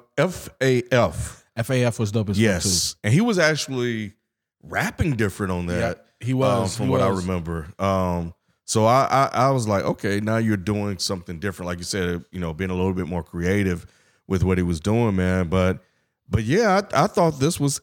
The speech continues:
Speaker 1: actually a, a, a really good listen.
Speaker 2: Yeah, no, one hundred percent, definitely a dope listen. Um, something, something that I one hundred percent would say bumps in the whip,
Speaker 1: Mm.
Speaker 2: and it's one of those joints that you could play in the background. Look,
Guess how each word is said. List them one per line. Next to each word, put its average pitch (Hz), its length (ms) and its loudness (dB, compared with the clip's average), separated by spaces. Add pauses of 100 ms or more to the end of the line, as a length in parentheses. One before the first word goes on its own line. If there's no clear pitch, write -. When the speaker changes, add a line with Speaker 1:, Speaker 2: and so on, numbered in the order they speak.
Speaker 1:
actually 113 500 0
a, 123 80 2
a, 104 440 0
a 90 100 0
really 104 280 2
good 120 120 2
listen. 117 380 0 (160)
Speaker 2:
Yeah, 127 200 0
no, 127 180 0
one 131 180 0
hundred 135 200 0
percent, 117 300 -2
definitely 123 440 2
a 113 80 2
dope 110 240 2
listen. 110 540 0 (340)
Um, 131 640 2 (220)
something, 202 560 0
something 220 480 0
that 156 400 0 (320)
I 143 200 2
one 143 300 4
hundred 147 300 0
percent 131 440 0
would 127 140 0
say 123 200 0
bumps 117 320 -2
in 135 80 0
the 139 60 0
whip, 123 300 -2 (300)
Speaker 1:
Mm. 107 100 -8
Speaker 2:
and 143 380 2
it's 147 240 0
one 151 220 2
of 151 80 2
those 143 280 2
joints 127 380 0
that 123 140 0
you 120 180 0
could 123 180 -6
play 123 440 -4 (300)
in 147 120 0
the 165 100 4
background. 120 640 2 (180)
Look, 135 320 0